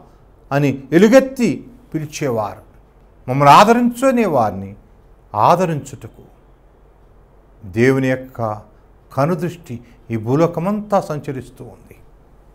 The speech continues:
ఎన్నేళ్ళని వాళ్ళ దగ్గర ఉంటాం? "ప్రభువా, నాకొచ్చేది మా మామగారి దగ్గర నుంచి పదిహేను వేలు. హైదరాబాద్లో బతకాలంటే చాలా కష్టం. ఒక ఇల్లు ఇప్పించు ప్రభువా.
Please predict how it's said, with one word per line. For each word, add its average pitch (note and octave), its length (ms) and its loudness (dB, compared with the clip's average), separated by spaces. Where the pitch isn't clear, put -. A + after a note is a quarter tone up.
ఎన్నేళ్ళని F#3 480 -2
వాళ్ళ F#3 280 0
దగ్గర F3 280 -6
ఉంటాం? G3 360 -6
"ప్రభువా, A2+ 540 -6
నాకొచ్చేది E3+ 760 0
మా D3 140 -2
మామగారి D3 440 0
దగ్గర C3+ 120 -6
నుంచి B2 160 -12
పదిహేను G#2+ 400 -8
వేలు. G2+ 360 -8
హైదరాబాద్లో D#3+ 520 -2
బతకాలంటే F3+ 640 -6
చాలా E3+ 140 -8
కష్టం. C#3 400 -20
ఒక A#2 160 -10
ఇల్లు D#3 240 -4
ఇప్పించు D3+ 420 -8
ప్రభువా. F#2+ 600 -8